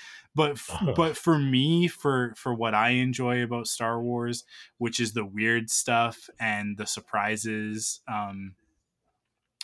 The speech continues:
Speaker 1: and I love creatures, uh, in Star Wars. I ju-, there's just something so special about it. It's, this one's got, like, a very John Carter of Mars vibe to it with, with the, the environment and the, and the creatures and stuff.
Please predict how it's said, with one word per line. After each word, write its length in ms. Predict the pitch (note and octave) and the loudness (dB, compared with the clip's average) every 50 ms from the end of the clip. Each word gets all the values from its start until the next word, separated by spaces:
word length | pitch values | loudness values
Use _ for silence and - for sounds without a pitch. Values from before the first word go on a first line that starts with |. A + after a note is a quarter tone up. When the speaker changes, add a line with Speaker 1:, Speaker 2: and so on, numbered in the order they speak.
| - | -6
Speaker 1:
and 160 | A2+ A2+ A2 | -2 0 0
I 80 | G#2+ G#2 | 0 0
love 340 | G2+ G#2 A2+ A#2 A2+ - - | 0 0 2 0 0 0 -4
creatures, 800 | - - B2 A2+ A2 - A#2 A2 G#2+ A2 A2 A2 G#2+ - - - _ - - - - - - - _ _ - | -6 -4 -4 -2 -2 -2 -2 -2 -2 -2 -2 -4 -4 -6 -8 -10 _ -20 -20 -20 -20 -20 -20 -20 _ _ -6
uh, 340 | A2+ G#2+ G2+ G2 G2 G2 G2+ | -4 -2 -2 -2 -4 -6 -8
in 360 | G2 G2+ G#2+ A#2+ A#2 A2 G#2+ | -10 -10 -10 -10 -8 -8 -6
Star 340 | - - - A2 G#2 G#2 G#2 | -6 -6 -4 -4 -4 -4 -4
Wars. 460 | G2+ G2+ G#2 G#2 G2+ G#2 G2+ - - | -6 -8 -8 -8 -8 -8 -8 -10 -10
I 140 | A2 G#2 F#2+ | -10 -12 -12
ju-, 200 | - - B2+ A2 | -12 -14 -14 -12
there's 300 | G2+ A2 G2+ G2 - - | -10 -8 -8 -8 -8 -8
just 260 | - A#2+ A2 - - | -8 -6 -4 -4 -4
something 240 | - A#2 G#2 G#2+ G#2 | -4 -4 -6 -6 -8
so 200 | - - A2+ G#2 | -6 -6 -6 -6
special 360 | - - - G#2+ G#2 - A#2 | -6 -6 -6 -6 -4 -4 -2
about 220 | A2 A2 A2+ A2+ | -2 0 0 0
it. 100 | A#2+ B2 | 0 2
It's, 220 | B2+ B2+ A#2+ - - - - - - - - | 2 0 0 0 -6 -14 -18 -20 -20 -6 -2
this 180 | C3 C#3 - - | 2 2 2 4
one's 240 | D#3 D3 C#3+ B2+ - | 2 2 2 0 2
got, 300 | C#3+ B2+ C3 C3 B2 A#2+ | 4 4 4 4 4 2
like, 180 | A#2 A#2 G#2+ | 0 0 0
a 80 | A2+ G#2+ | -2 -4
very 360 | G2 A2 A2+ A2+ A2+ A2+ A2 | -2 0 0 2 2 0 0
John 360 | G#2+ - A2+ G#2+ G#2+ A2 G#2+ G#2+ | -2 -2 -2 -2 -2 -2 -2 -4
Carter 500 | - - - A2 A2 A2+ A2 G#2+ G#2 G2+ | -6 -4 -2 0 0 0 0 -2 -4 -6
of 120 | G2 - | -8 -8
Mars 540 | - G#2 G#2 G#2 G#2+ G#2+ G#2+ G#2+ G#2+ G#2 - - A#2+ | -6 -4 -2 -2 -2 -2 -2 -4 -6 -8 -8 -8 -6
vibe 340 | A2+ A2 A2 A2 G#2+ G#2 - | -4 -2 -2 -2 -4 -6 -8
to 240 | - - A#2+ A2+ A2 | -6 -6 -4 -4 -2
it 280 | A2 G#2+ G#2+ A2 C3+ C#3+ | -2 -4 -4 -6 -6 -8
with, 200 | A#2 A2+ G#2+ - _ _ _ - B2+ | -8 -8 -8 -8 _ _ _ -16 -12
with 260 | A2 A2 G#2+ G#2 G2+ _ _ A#2 | -8 -6 -6 -6 -8 _ _ -8
the, 320 | A2+ A2 G#2+ G#2 G#2 G2+ | -6 -6 -6 -6 -8 -10
the 140 | G#2 A2 G#2+ | -10 -8 -8
environment 680 | G2+ G2+ G2 G#2 G2+ G2+ G#2 G#2 G#2 G2+ G2+ G2 - - | -8 -8 -8 -8 -6 -6 -6 -6 -6 -8 -10 -12 -12 -14
and 120 | G2+ G2+ G2+ | -14 -14 -14
the, 100 | G2 G2+ G#2+ | -14 -14 -14
and 160 | G#2 G#2 G2+ | -14 -14 -14
the 60 | G2 - | -14 -16
creatures 480 | - - G#2+ G2 - - G#2 G2+ G2+ | -14 -14 -14 -12 -12 -12 -14 -14 -14
and 100 | G2+ F#2+ | -14 -14
stuff. 260 | - - G#2 G2 F#2 | -12 -12 -10 -12 -12